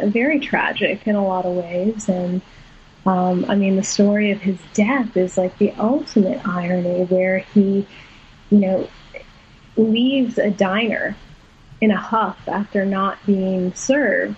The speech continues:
and actually gets into a car accident and dies. And so, <laughs> you know, Jack Johnson really in a lot of ways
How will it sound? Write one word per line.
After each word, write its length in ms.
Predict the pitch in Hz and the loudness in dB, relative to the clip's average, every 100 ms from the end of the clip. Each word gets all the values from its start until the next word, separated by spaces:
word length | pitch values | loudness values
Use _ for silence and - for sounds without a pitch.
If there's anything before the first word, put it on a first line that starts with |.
| - - - - - - | -14 -20 -20 -20 -20 -6
and 120 | 220 220 | -2 0
actually 460 | 226 233 233 - | -2 -2 -4 -4
gets 340 | 196 220 220 240 | -4 -4 -2 -2
into 200 | 214 202 | 0 -2
a 60 | |
car 340 | 185 - 190 190 | -4 -2 0 0
accident 760 | 170 175 - 175 170 254 - - - - - | -2 -6 -6 -4 -4 -4 -8 -12 -20 -8 0
and 160 | 202 | 0
dies. 680 | 180 175 180 - - - - - - - | 2 -2 -2 -2 -4 -10 -18 -20 -20 -2
And 200 | 208 202 | 2 2
so, 260 | - 220 220 240 - - - - | 2 0 2 -2 -4 -10 -20 -20
<laughs> 460 | - - - - | -20 -20 -20 -6
you 200 | 233 220 | -2 0
know, 300 | 214 208 196 - - - - - - - | 2 0 -2 -6 -8 -8 -14 -20 -18 -8
Jack 320 | 208 247 254 | 0 0 0
Johnson 680 | 254 247 247 247 240 220 202 | -2 -2 -2 -2 -2 -2 -2
really 300 | 220 247 233 | 0 0 0
in 80 | 214 | 0
a 80 | 185 | -2
lot 300 | 185 196 196 | 0 0 -2
of 180 | 180 | -2
ways 840 | 175 190 190 196 190 185 185 - | 0 2 2 2 0 0 -2 -6